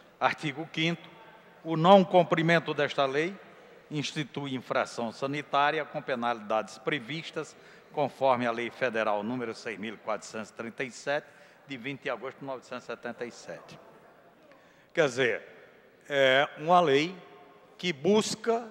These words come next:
exatamente oferecer um grau de confiança àqueles que frequentarem o estabelecimento e, por acaso, vier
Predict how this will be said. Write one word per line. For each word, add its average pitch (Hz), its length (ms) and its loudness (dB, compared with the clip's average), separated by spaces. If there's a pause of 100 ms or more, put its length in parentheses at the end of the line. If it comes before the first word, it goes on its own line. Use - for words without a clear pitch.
(160)
exatamente 123 1200 0 (640)
oferecer 151 880 -2 (640)
um 175 240 -8
grau 165 480 10
de 147 140 -4
confiança 151 1200 2 (720)
àqueles 160 840 0
que 135 220 -4
frequentarem 123 1500 -2 (400)
o 151 140 -2
estabelecimento 135 960 -4 (560)
e, 170 220 -4 (240)
por 190 140 0
acaso, 139 580 -2
vier 135 600 -4